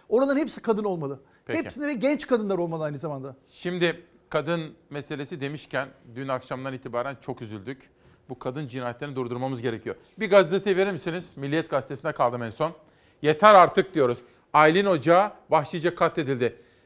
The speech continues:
Speaker 2: Dün Aylin Hoca katledilen hocalarımızdan, kadınlarımızdan yalnızca biriydi. Üç kadın kaybettik.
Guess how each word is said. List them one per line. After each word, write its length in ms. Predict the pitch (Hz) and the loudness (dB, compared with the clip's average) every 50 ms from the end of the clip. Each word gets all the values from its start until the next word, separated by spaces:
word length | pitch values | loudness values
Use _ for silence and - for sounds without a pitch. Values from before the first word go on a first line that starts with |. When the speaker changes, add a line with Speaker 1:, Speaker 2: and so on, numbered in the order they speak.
| _ _ - | _ _ -4
Speaker 2:
Dün 200 | - 180 214 226 - - | -2 0 0 -2 -2 2
Aylin 460 | - 156 160 165 165 180 214 226 208 185 | 4 4 6 6 4 0 -2 -4 -6 -6
Hoca 440 | 151 180 175 139 147 180 190 185 | -4 -2 -2 2 2 0 0 2
katledilen 520 | - 180 180 175 - 180 151 156 165 180 175 | 4 2 2 4 2 0 0 2 0 0 0
hocalarımızdan, 760 | 156 170 - 170 156 147 151 151 143 135 135 170 180 170 - | -2 -2 -2 0 0 0 0 -2 -2 -2 -2 -2 -2 -2 -2
kadınlarımızdan 640 | 175 156 147 156 143 147 147 151 143 135 160 156 | -2 -2 -2 -2 -2 -2 -2 -2 -2 -2 -2 -2
yalnızca 480 | 151 160 170 170 156 143 135 156 147 123 | 0 0 0 0 0 -2 -4 -4 -4 -2
biriydi. 400 | 143 143 151 151 127 113 95 - - - _ _ _ _ _ _ - | -2 0 0 0 0 -2 -2 -4 -10 -20 _ _ _ _ _ _ 0
Üç 420 | 233 254 160 - - - - - _ _ _ | 0 0 0 0 -6 -16 -18 -20 _ _ _
kadın 500 | - - 180 139 175 208 190 165 147 143 - - | 2 4 4 6 4 4 2 2 -2 -8 -12 -4
kaybettik. 640 | - 160 139 139 131 131 123 - 185 196 185 - | 2 4 4 4 4 0 -2 0 0 0 0 -2